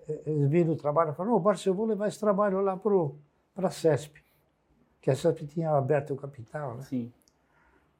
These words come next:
Speaker 1: Aí levou o trabalho, então o professor Garcês, que tinha sido governador de São Paulo, mandou me chamar. Ele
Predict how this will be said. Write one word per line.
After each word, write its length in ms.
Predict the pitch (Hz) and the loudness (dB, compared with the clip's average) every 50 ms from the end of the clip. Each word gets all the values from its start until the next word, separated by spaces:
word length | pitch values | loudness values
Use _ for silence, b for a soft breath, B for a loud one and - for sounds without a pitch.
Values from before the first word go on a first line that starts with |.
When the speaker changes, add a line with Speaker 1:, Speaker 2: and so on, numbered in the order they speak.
| _ _ - | _ _ -4
Speaker 1:
Aí 180 | - 180 233 | -2 0 2
levou 280 | 269 240 220 196 220 214 | 4 4 4 4 4 2
o 20 | |
trabalho, 440 | 214 - 202 196 196 214 226 233 226 | 2 2 2 2 4 2 2 4 2
então 360 | 220 190 - 220 226 233 226 | 2 2 2 0 0 2 2
o 80 | 208 175 | 0 0
professor 540 | 147 196 185 165 - 170 147 - - 160 143 | 2 2 0 0 0 -2 -4 -2 0 0 2
Garcês, 800 | 131 170 156 147 113 - - 190 180 156 - - - - - _ _ _ _ | 2 2 2 0 0 -2 -2 -2 -2 -2 -2 -6 -10 -20 -20 _ _ _ _
que 120 | - - 127 | -8 -6 -6
tinha 260 | 120 151 147 147 143 | -2 0 2 2 2
sido 520 | 139 - - 139 127 117 131 123 107 - - _ _ _ _ _ _ _ _ - | 2 2 0 -2 -2 0 -2 -4 -4 -6 -12 _ _ _ _ _ _ _ _ 2
governador 640 | 156 139 131 147 151 139 139 135 123 113 123 117 107 | 2 2 4 4 2 4 2 0 -2 -2 -4 -6 -8
de 80 | - | -10
São 180 | - - 127 110 | -8 -8 -8 -6
Paulo, 260 | 110 160 165 160 156 | -4 -4 -4 -2 0
mandou 260 | 147 143 143 139 143 | 0 0 0 0 -2
me 80 | 139 120 | -4 -4
chamar. 400 | - - 151 127 104 101 98 - _ _ _ _ _ _ _ _ _ _ - | -6 -6 -6 -6 -8 -10 -14 -18 _ _ _ _ _ _ _ _ _ _ 4
Ele 400 | 143 156 180 190 185 196 190 - | 6 8 8 8 6 4 0 -4